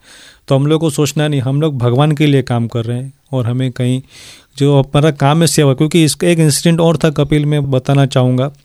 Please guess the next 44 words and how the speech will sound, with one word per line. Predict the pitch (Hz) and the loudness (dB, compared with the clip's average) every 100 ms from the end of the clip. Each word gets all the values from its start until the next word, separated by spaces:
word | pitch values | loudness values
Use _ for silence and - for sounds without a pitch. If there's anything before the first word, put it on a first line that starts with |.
| _ _ _ _ _ - | _ _ _ _ _ -4
हमारे | 123 139 | 0 2
पूर्व | 143 143 143 | 2 4 4
विद्यार्थियों | 135 120 127 123 131 | 4 4 0 2 0
को | 127 | 0
स्वामी | 135 131 131 | -2 -2 -2
ने | 135 139 | -2 -2
एक | 139 - - | -4 -8 -4
पूर्णचंद | 135 139 143 135 | 0 0 0 -2
auditorium | 131 120 131 139 | -2 -2 -4 -2
में | 131 | -2
interview | 120 139 135 | -2 0 0
के | 139 | 0
लिए | 127 | -2
बुलाया | 113 110 107 | 0 -2 -2
था। | 110 131 - - - - - - | -6 -10 -14 -20 -20 -20 -20 -6
तभी | - 180 | 0 2
उसी | 170 - 196 | 2 2 0
समय | 175 170 170 | 2 2 2
एक | 151 | 2
विद्यार्थी | 143 139 147 147 | 0 0 -2 -2
ने | 160 | -4
प्रश्न | 151 147 135 151 | -2 -4 -4 -6
पूछा | 143 143 147 | -4 -4 -4
था | 143 | -6
स्वामी | 143 135 135 139 | -4 -4 -2 -4
से | 147 139 143 - - - | -4 -6 -8 -18 -20 -12
कि | 160 | -6
"स्वामी, | - 151 170 | -2 -2 0
हमें | 151 175 | -2 -2
सेवा | - 143 135 160 | -2 0 2 0
करने | 147 151 147 160 | -2 -2 -2 -4
के | 156 | -2
लिए | 165 | -2
समय | 156 - 135 170 | -2 0 2 2
नहीं | 165 | 2
मिलता | 143 123 139 | 2 0 -2
है, | 127 | -6
मेरा | 131 139 147 | -4 -4 -4
काम | - - 135 143 151 | -6 -4 -2 -2 -2
का | 165 160 | 0 0
ऐसे | 135 - | 0 0
है | 151 | 0
कि | 143 151 | 0 0
हमें | 143 139 151 | 2 2 0